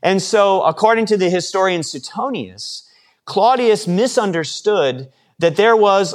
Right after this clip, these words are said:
a, um, a political insurrectionist named Chrestus who was somewhere in the city of Rome, and he was connected to the Jews, and this Chrestus must be telling his people, the Jews,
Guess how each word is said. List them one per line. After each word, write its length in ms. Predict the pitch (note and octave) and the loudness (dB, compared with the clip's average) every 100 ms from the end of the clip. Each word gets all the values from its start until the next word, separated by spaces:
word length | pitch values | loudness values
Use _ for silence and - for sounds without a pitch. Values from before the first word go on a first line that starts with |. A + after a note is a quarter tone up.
| - | -2
a, 220 | D3 C#3 - - | 2 2 -2 -4
um, 420 | B2+ B2 A#2 G#2 _ _ - _ _ C3+ | -2 -2 -6 -12 _ _ -20 _ _ -2
a 100 | C#3+ | -2
political 600 | - F#3 B3 C4+ A#3 G#3+ | -2 0 2 2 0 0
insurrectionist 920 | G#3+ G#3 F#3 F3+ G#3 - C3 C3 - | 0 0 0 2 0 -2 -8 -8 -6
named 180 | D3+ C#3+ | -6 -4
Chrestus 840 | - A#3 - - A#2+ D#3+ - - _ _ - | 0 0 0 -6 -8 -8 -12 -18 _ _ 0
who 120 | G#3+ | 2
was 120 | G#3 | 2
somewhere 400 | - A#3 B3 C4 | 2 0 2 4
in 80 | B3 | 4
the 60 | A3 | 2
city 320 | - A#3 G3+ | 0 0 2
of 120 | E3+ | 2
Rome, 500 | F3+ F#3+ C3+ B2+ C#3+ _ _ _ - - | 2 2 0 -2 -8 _ _ _ -12 -2
and 120 | F#3 | 2
he 60 | G#3+ | 2
was 120 | - | 0
connected 460 | G3+ G#3 B3 B3 | 0 2 2 0
to 80 | - | -2
the 100 | F#3+ | -4
Jews, 800 | D3 A3+ G3+ D3+ C#3 C#3+ - _ _ - | -2 0 0 0 -4 -8 -12 _ _ -6
and 160 | - G3 | -2 2
this 140 | A#3+ | 0
Chrestus 880 | - - A#3 B3+ - E3+ D#3 - - _ | -2 0 2 2 0 -2 -2 -4 -16 _
must 360 | - F#3+ C4 - | -2 0 0 0
be 460 | A3 G3+ F3+ - - | -2 -2 -4 -10 -8
telling 360 | G3+ B3 C4 | 0 2 2
his 180 | A3 G#3+ | 2 0
people, 420 | - B3+ B3+ F#3 | 0 -2 0 0
the 120 | D#3 E3 | 0 -2
Jews, 840 | C#3 B3 G3 E3 G#3+ - - | 0 2 4 2 -2 -6 -16